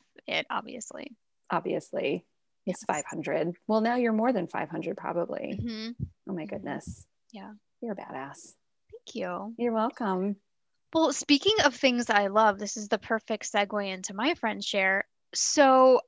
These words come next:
Speaker 1: I was going through a time in my life,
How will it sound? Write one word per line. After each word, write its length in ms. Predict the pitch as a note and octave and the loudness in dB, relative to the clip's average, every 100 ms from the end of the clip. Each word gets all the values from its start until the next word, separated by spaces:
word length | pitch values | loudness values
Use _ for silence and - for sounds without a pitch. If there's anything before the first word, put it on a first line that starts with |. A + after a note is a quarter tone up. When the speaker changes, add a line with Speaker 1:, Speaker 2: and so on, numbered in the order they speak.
| _ | _
Speaker 1:
I 680 | - B3+ C#4 D4+ E4+ F#4 F#4 - | 6 10 10 10 6 0 -4 -6
was 680 | D#4 A3 A3 G#3+ G#3+ A3 A#3 | -8 0 2 2 2 0 -4
going 540 | - A#3+ B3 C4+ C#4+ C#4+ | 2 4 4 2 2 -2
through 400 | B3+ A#3 A3 G#3 | -2 2 2 2
a 80 | G#3+ | 0
time 440 | - G3+ G3+ G#3+ | 2 2 2 0
in 80 | A#3+ | 0
my 180 | C4+ C#4 | 4 4
life, 580 | G#3+ F#3+ F#3+ G3 - | 2 2 0 -2 -10